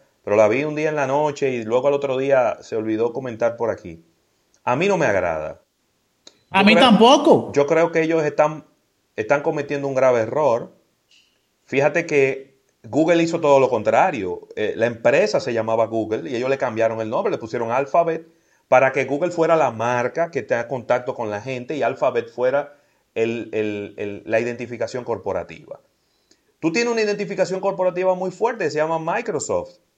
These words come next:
Speaker 1: Y tú tienes una marca muy poderosa que se llama Office, que es el paquete de, de escritorio. ¿Por qué, por qué quitarle ese nombre si ya tú lo habías conseguido,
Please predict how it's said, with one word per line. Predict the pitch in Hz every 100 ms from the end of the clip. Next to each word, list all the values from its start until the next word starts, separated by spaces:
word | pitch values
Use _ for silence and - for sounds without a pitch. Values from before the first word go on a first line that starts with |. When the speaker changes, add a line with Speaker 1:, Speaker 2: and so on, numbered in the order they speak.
| _ _ _ _ _ _ _ -
Speaker 1:
Y | 139
tú | 180
tienes | 190 185
una | 180
marca | 165 165 170
muy | 165 156 180
poderosa | 180 175 160 147 196 170
que | 127
se | 131
llama | 123 127
Office, | 123 175 185 - -
que | - 107
es | 123
el | 127
paquete | - 110 117 113
de, | 110 101 98
de | 104
escritorio. | 104 - 92 107 135 131 98
¿Por | - 123 120 -
qué, | - 160 160 165 165 _ _ _ _ _ -
por | 131 123 -
qué | 151 147
quitarle | 160 135 151 160 165 151
ese | 156 165
nombre | 151 185 226 113 92
si | - 127
ya | 117 143 139
tú | 156
lo | 143
habías | 131 139 143
conseguido, | 139 135 131 131 127 139 127 120